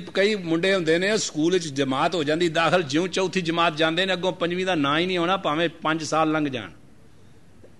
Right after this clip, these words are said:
ਲੋਕ ਸਕੂਲ ਪਾਸ ਕਰਕੇ ਟੁਰ ਜਾਣੇ, "ਤੂੰ ਕਿੰਨਵੀਂ 'ਚ?" "ਮੈਂ ਪੰਜਵੀਂ 'ਚ।"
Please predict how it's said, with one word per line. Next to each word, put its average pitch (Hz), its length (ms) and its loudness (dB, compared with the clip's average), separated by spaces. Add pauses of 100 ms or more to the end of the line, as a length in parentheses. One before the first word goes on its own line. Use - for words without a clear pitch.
(320)
ਲੋਕ 185 340 6
ਸਕੂਲ 208 400 0
ਪਾਸ 220 300 4
ਕਰਕੇ 226 260 4
ਟੁਰ 220 200 0
ਜਾਣੇ, 220 260 2
"ਤੂੰ 226 240 -2
ਕਿੰਨਵੀਂ 220 320 0
'ਚ?" 196 100 -2
"ਮੈਂ 208 220 2
ਪੰਜਵੀਂ 156 420 2
'ਚ।" - 160 -8